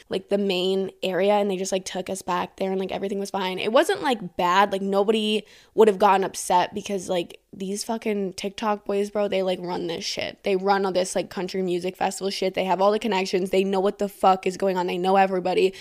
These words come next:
So it wouldn't have been, like, a big deal, like, if somebody was like, "Whoa, where are your passes?" 'Cause, like, it would've, it would've been fine, but we were just sick of waiting. So they took us backstage, and y'all, I have never,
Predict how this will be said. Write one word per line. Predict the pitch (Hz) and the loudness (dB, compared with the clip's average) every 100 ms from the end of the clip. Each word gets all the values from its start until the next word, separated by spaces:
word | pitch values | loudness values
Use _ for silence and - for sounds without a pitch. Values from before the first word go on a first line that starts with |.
| - - | -18 -16
So | - 247 | 4 6
it | |
wouldn't | 247 311 | 8 6
have | 294 | 6
been, | 240 226 | 4 4
like, | 202 | 2
a | 196 | 0
big | 170 - 190 | 0 4 4
deal, | 180 185 185 | 4 0 2
like, | 196 | 0
if | - | -2
somebody | - 196 | -4 -2
was | 180 | -2
like, | 175 | -4
"Whoa, | 180 233 196 | 2 4 4
where | 165 185 226 | 2 4 6
are | 214 | 6
your | 180 180 | 2 -2
passes?" | 220 196 196 185 170 - - - - | 0 0 0 -4 -6 -10 -20 -20 -10
'Cause, | 208 | -2
like, | 196 190 | -2 0
it | 180 | -2
would've, | 190 - | -2 -2
it | 220 | 0
would've | 277 | 2
been | 269 196 | 2 0
fine, | - 185 190 208 - - | -4 -2 0 0 -4 -10
but | - 196 185 | 0 0 2
we | 208 | 0
were | |
just | 208 202 | 0 -2
sick | 214 202 | -2 -4
of | 180 | -2
waiting. | 190 - - | 0 0 -4
So | - 202 | -8 -6
they | |
took | 202 269 | -4 -4
us | 302 | 0
backstage, | 285 269 202 185 180 - | 0 -2 -2 -4 -6 -4
and | 208 | 0
y'all, | 208 185 - | 2 2 4
I | 226 | 6
have | 285 302 | 6 6
never, | 262 240 214 202 214 233 254 | 4 6 6 6 4 2 0